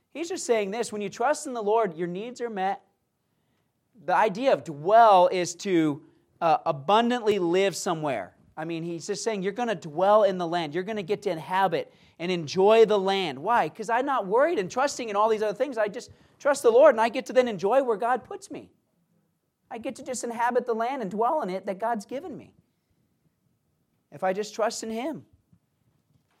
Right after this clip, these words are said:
<clears throat> We could read a lot of verses. Proverbs three, five, and six, we know, "Trust in the Lord with all thine heart. Lean not unto thine own understanding." Psalm one forty-one, eight says, "But mine eyes are unto thee, O God, the Lord.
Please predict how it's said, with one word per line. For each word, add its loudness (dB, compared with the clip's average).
<clears throat> -12
We -4
could -8
read 0
a 2
lot 6
of 0
verses. -4
Proverbs -2
three, -6
five, 2
and -8
six, -8
we -6
know, -2
"Trust -6
in -10
the -6
Lord -4
with -4
all 4
thine -2
heart. -2
Lean -6
not 0
unto -4
thine -2
own 0
understanding." -6
Psalm 0
one 0
forty-one, -2
eight -2
says, -10
"But -4
mine -2
eyes 2
are 2
unto -4
thee, -4
O 4
God, 0
the -6
Lord. -6